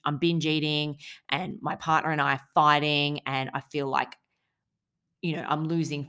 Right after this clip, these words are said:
friends and I just feel like a piece of shit." That's fine. They are all external things. Your external surroundings,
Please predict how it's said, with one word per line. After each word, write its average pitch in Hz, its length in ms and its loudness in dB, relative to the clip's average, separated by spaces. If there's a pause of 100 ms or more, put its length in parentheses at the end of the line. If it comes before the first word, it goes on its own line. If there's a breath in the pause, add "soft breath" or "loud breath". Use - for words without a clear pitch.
friends 147 680 0
and 135 400 -4
I 151 100 -2
just 151 160 -6
feel 180 120 -2
like 147 140 -4
a 147 60 -14
piece 156 280 -8
of 131 80 -14
shit." - 500 -6 (1080)
That's 196 340 2
fine. 170 720 -2 (800)
They 185 260 6
are - 140 4
all 160 320 2
external 151 720 -2
things. - 840 -14 (2250)
Your 185 240 6
external 180 640 0
surroundings, 151 1300 -4